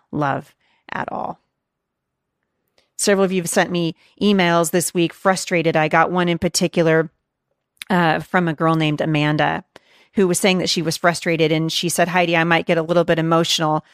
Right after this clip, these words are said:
with this email, but I'm so upset that several great women I consider Christians are putting women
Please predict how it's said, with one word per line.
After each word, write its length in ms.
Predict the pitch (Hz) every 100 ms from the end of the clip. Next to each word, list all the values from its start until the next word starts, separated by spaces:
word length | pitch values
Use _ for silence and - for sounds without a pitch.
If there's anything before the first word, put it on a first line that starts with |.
| _
with 100 | 180
this 220 | 175 165
email, 320 | - 196 170 156
but 140 | 165
I'm 160 | 160 170
so 240 | - 185
upset 420 | 180 - 180 160
that 140 | 175 -
several 260 | 180 170
great 240 | 165 165 165
women 320 | 190 190 156
I 100 | 151
consider 400 | - 160 165 160
Christians 520 | - 190 - 170 156
are 100 | 151
putting 320 | - 190 170
women 300 | 165 170 160